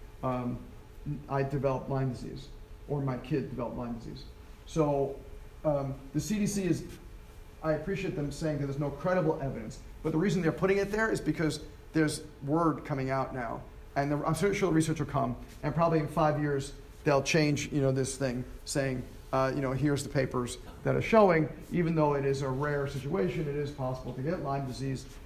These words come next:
from mosquitoes and, you know, lice and flies and other kind of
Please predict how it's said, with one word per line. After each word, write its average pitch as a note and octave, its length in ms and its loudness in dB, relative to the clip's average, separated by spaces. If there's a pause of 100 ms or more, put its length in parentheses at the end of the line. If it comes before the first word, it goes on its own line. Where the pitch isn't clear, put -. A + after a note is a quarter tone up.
(140)
from D3 440 4 (220)
mosquitoes C3+ 720 2 (260)
and, C3+ 480 4 (120)
you C3+ 100 2
know, B2+ 360 2
lice C3 400 4
and B2 200 0
flies B2 540 2
and A#2+ 160 0
other B2 200 0
kind A#2+ 220 -2
of A#2 140 -6